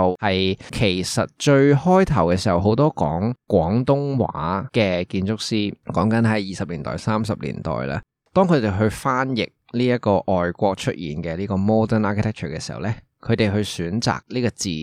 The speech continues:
嘅時候呢，都會選擇用摩登建築呢一個字嘅。所以呢個我就希望可以將摩登建築呢一個字帶返入嚟香港嘅市民大眾嘅一個討論入邊呢，噉大家都會可以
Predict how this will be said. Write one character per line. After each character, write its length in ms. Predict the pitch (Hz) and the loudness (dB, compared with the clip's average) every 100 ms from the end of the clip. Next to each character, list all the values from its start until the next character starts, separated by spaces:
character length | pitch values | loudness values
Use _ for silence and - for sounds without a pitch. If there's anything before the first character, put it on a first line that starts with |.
| 80 - | -6 -2
嘅 260 | 98 92 | 0 0
時 200 | - - | -2 -6
候 60 | 76 | -6
呢， 80 | 95 - | -6 -4
都 160 | 147 | -4
會 140 | 101 87 | -2 -6
選 340 | - 85 92 | -8 -8 -6
擇 140 | 104 - | -4 -4
用 340 | 90 82 78 87 | -4 -6 -4 -2
摩 240 | 98 98 | -2 -2
登 400 | 101 90 92 92 | -4 -6 -6 -10
建 260 | 98 80 71 | -8 -8 -8
築 140 | - - | -12 -12
呢 100 | 85 | -10
一 140 | 76 | -12
個 100 | 73 | -14
字 160 | - 71 | -16 -16
嘅。 220 | - - - _ - | -14 -16 -18 _ -18
所 200 | - 143 | -4 2
以 60 | 160 | 4
呢 100 | 143 | 4
個 80 | |
我 200 | 104 90 | 2 2
就 160 | 98 92 - - | 0 -2 -4 -6
希 160 | 113 135 | 0 2
望 280 | 120 95 | 4 4
可 120 | 92 101 | 2 0
以 200 | 107 101 | 0 -4
將 160 | - 147 | 2 2
摩 260 | 151 147 147 | 4 4 4
登 200 | 143 143 | 2 2
建 180 | 120 101 | 2 0
築 180 | 120 - | -2 -4
呢 100 | 123 | -2
一 140 | 120 - | -2 -4
個 120 | - 101 - | -6 -6 -6
字 180 | - 92 82 80 - - | -8 -8 -10 -12 -8 -2
帶 300 | 98 104 101 | -2 0 0
返 280 | 120 120 | 0 0
入 80 | 113 - | 0 -4
嚟 280 | - 76 55 - | -6 -6 -6 -2
香 260 | 117 113 113 | 0 2 0
港 420 | 80 64 85 98 | -2 -2 -4 -6
嘅 360 | 95 85 78 82 | -4 -4 -2 -4
市 180 | - 92 | -4 -4
民 140 | 85 | -2
大 140 | 76 87 | -4 -4
眾 140 | 92 | -4
嘅 120 | 85 | -2
一 40 | 98 | -4
個 80 | 101 | -4
討 300 | - 85 87 | -4 -4 -2
論 120 | 98 | -2
入 140 | 85 78 - | -2 -6 -6
邊 200 | 87 80 | -6 -2
呢， 120 | 135 - - | -2 -4 -4
噉 180 | 120 131 | 0 2
大 160 | 95 | 2
家 180 | 92 110 | 0 0
都 280 | 120 120 107 | 2 0 0
會 200 | 78 76 | -2 -4
可 300 | 90 92 90 | -4 -4 -4
以 760 | 101 98 85 78 65 69 64 | -4 -6 -8 -8 -8 -8 -10